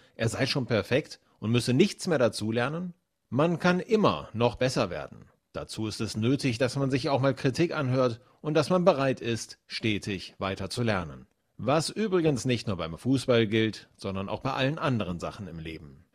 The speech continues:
Du musst ja nicht jeden Ratschlag annehmen, aber denk wenigstens darüber nach.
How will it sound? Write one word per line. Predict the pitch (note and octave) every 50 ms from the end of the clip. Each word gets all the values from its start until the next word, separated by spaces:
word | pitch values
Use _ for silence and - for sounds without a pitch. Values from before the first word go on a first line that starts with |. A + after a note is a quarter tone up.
| _ _ _ _
Du | - B2
musst | C3+ E3 F3+ - -
ja | - B2
nicht | A#2 G#2+ F#2+ -
jeden | - G#2 F#2+ G#2+ B2+ C3+ C3
Ratschlag | A2+ G#2+ A#2 A#2+ A2+ - - A2 G2+ G2 -
annehmen, | D3 E3+ E3+ A#2+ F2+ D#2 D2 C#2 - - _ _ _ _ _ _
aber | - F2 F#2 F#2 F#2 F2+ E2+ E2+ - _ _ _ _ -
denk | F2+ E2+ D#2+ - F2
wenigstens | F2 G#2+ A#2 B2 A#2+ - - C3 A#2
darüber | - C3+ B2 A#2 C#3 C3+ D3 D#3
nach. | D#3 C#3+ G2 C2 - - - -